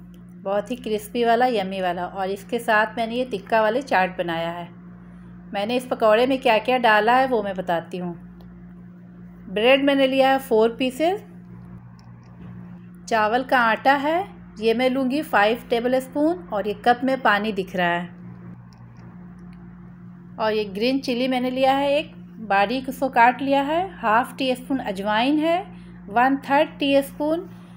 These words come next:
चिली फ्लेक्स है, हाफ़ टी स्पून सॉल्ट है और थोड़ा सा मैंने वन टेबल स्पून लिया है ड्रिल लीफ। और ये ब्रेड का कॉर्नर मैं काट कर निकाल रही हूँ,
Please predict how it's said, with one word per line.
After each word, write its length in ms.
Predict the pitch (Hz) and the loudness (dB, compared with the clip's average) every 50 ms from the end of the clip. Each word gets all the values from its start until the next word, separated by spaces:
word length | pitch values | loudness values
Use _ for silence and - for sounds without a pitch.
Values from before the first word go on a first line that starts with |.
| - - - - - | -20 -20 -20 -10 -6
चिली 220 | - 233 233 262 | -4 -2 -2 -2
फ्लेक्स 420 | 254 - 233 233 254 254 - - - | -2 0 0 0 0 0 -4 -4 0
है, 220 | 320 320 330 370 349 | 2 2 2 2 0
हाफ़ 440 | - - 220 220 247 269 277 - - | -2 0 4 4 4 4 2 -2 -6
टी 160 | - 262 254 247 | -4 -2 -2 -2
स्पून 220 | 254 - 262 247 | -4 -4 -6 -6
सॉल्ट 540 | 247 - - 220 208 214 240 277 302 - - | -6 0 2 4 6 6 6 6 4 0 0
है 160 | 311 330 339 359 403 403 - - - - - - - - | 2 4 4 4 2 -2 -8 -16 -20 -20 -20 -14 -8 -8
और 100 | 220 - | -8 -4
थोड़ा 280 | - 262 247 247 254 262 | 0 2 4 6 6 4
सा 140 | 262 - 262 | 4 0 0
मैंने 220 | 254 254 247 247 | 0 2 2 4
वन 200 | 233 240 247 254 269 | 4 4 4 4 2
टेबल 320 | 262 254 254 254 254 254 | 2 2 2 4 2 0
स्पून 320 | 254 - - 254 247 247 247 | 0 -2 -4 -2 -2 0 2
लिया 240 | 240 240 233 240 233 | 4 4 6 6 4
है 240 | 240 254 294 330 370 | 4 4 2 2 0
ड्रिल 260 | 277 214 220 226 226 220 | 0 2 4 4 4 4
लीफ। 280 | 208 196 190 185 175 - - - - - - - - - - - - - - - - - - - - - - - - - - - - - - - - - - | 2 2 0 0 0 -4 -8 -18 -20 -20 -20 -20 -20 -20 -20 -20 -20 -20 -20 -20 -20 -20 -20 -20 -20 -20 -20 -20 -20 -20 -20 -20 -20 -20 -20 -20 -20 -14 -8
और 220 | 190 202 196 196 | -6 -6 -6 -4
ये 180 | 202 220 220 214 | -2 -2 -2 -2
ब्रेड 380 | 196 180 180 220 240 262 269 269 | -2 -2 0 2 4 4 4 4
का 100 | 302 277 269 - | 2 2 4 6
कॉर्नर 400 | - 226 220 220 214 240 262 277 | 6 6 6 6 6 6 4 4
मैं 200 | 269 269 262 262 | 4 4 2 4
काट 320 | - 208 202 214 214 - - | 4 4 4 4 2 2 0
कर 120 | 262 262 | 0 2
निकाल 420 | 262 233 - 208 185 185 185 190 | 2 0 2 4 4 4 4 2
रही 160 | 185 185 175 170 | 0 -2 -4 -4
हूँ, 260 | 165 160 170 170 | -8 -8 -10 -12